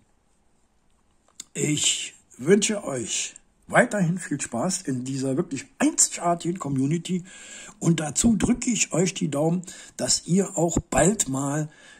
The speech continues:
die Top fünfhundert Leistungen aktiv nutzen dürft.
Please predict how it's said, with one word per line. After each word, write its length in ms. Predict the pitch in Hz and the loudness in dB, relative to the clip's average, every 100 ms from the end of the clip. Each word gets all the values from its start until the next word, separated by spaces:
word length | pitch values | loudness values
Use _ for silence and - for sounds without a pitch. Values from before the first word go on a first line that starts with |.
| _ | _
die 320 | 135 135 131 - | -8 -6 -8 -6
Top 260 | - 156 - | -4 -2 0
fünfhundert 720 | - 196 - 277 277 226 - | 0 2 6 6 6 0 0
Leistungen 640 | - 170 - 170 170 175 - | 0 2 4 4 2 2 -6
aktiv 840 | - 160 - - - 143 147 - - - - _ | -6 -6 -6 -10 -6 -4 -6 -6 -12 -16 -20 _
nutzen 540 | 107 98 - - - - | -8 -8 0 0 0 -6
dürft. 560 | - - - - - | -14 -14 -14 -14 -18